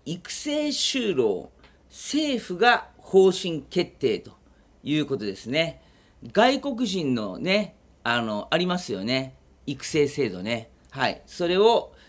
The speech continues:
どのように今後やっていくかということを政府が方針決定したそうです。やっぱり今の状態だとね、あの、奴隷みたいな扱いをされてますから、ちゃんと育成ができるようにちゃんと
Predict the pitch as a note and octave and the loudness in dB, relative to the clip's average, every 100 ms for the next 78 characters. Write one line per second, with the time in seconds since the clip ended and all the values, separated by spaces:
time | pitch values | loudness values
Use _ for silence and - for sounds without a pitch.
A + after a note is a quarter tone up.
0 | - - F#3 F#3+ F3 D#3 D3 E3+ G#3+ - | -20 -2 0 2 2 2 0 -2 -4 -4
1 | E3+ C#3 C3+ B2 - G#2+ G#2+ B2 A2 G#2 | -2 2 4 2 0 -6 -6 -6 -6 -6
2 | A2 G3+ A#3+ - - C#3+ C3 A2+ F#2+ - | -2 2 2 0 0 2 2 -2 -8 -6
3 | A#2+ A2+ A2+ - G#2+ G#2 C3 - - F#2 | -4 -2 -4 -8 -10 -10 -10 -12 -8 -8
4 | G2 - G#2+ - G2+ F#2 F#2+ - - - | -8 -12 -12 -6 -6 -6 -10 -12 -20 -20
5 | - D3+ D#3+ A3 F3 - A3+ A#3 E3 A#2 | -4 -4 0 -2 -2 -2 0 2 0 0
6 | A#2 A#2+ B2 A#2 G#2+ G2 A2+ A#2 - - | -2 -2 -2 -4 -4 -6 -6 -6 -14 -20
7 | _ - A2+ G#2 F#2 F2+ F2 D#3 E3 F3+ | _ -8 -6 -6 -8 -10 -2 2 4 4
8 | F#3+ G#3 G#3+ D#3+ B2+ G#2+ G#2+ - A2 A2 | 4 2 2 2 0 -2 -6 -4 -2 -2
9 | A#2+ G#2+ A2 A#2 - F#2 G2 F2+ - - | -4 -6 -6 -8 -10 -6 -6 -6 -14 -20
10 | _ - G#3+ B3 A#3+ A#3 - - F#3+ - | _ -8 -4 -2 -2 -4 -6 -6 -8 -4
11 | - - B3 B3 B3+ B3+ A3 - C3+ D3 | -6 0 0 0 0 0 0 -6 0 4
12 | F#3 G3+ G#3+ G#3 D#3 B2+ A2+ F#2+ E3+ F3+ | 4 2 2 4 4 2 -2 -6 -4 -4
13 | F3+ F#3+ | -2 -2